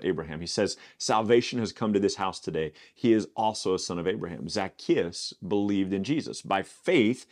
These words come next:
he was declared righteous. I think of another place like Luke thirteen,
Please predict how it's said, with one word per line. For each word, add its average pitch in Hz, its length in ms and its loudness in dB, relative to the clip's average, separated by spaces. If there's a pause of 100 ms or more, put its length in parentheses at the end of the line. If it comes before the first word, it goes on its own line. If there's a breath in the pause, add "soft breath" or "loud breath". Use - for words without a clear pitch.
(180 soft breath)
he 117 100 2
was 107 140 2
declared 110 340 -2
righteous. - 540 -6 (280 loud breath)
I 110 100 2
think 127 200 2
of 113 80 4
another 110 220 4
place 98 320 2
like 95 260 2
Luke 113 220 0
thirteen, 107 680 0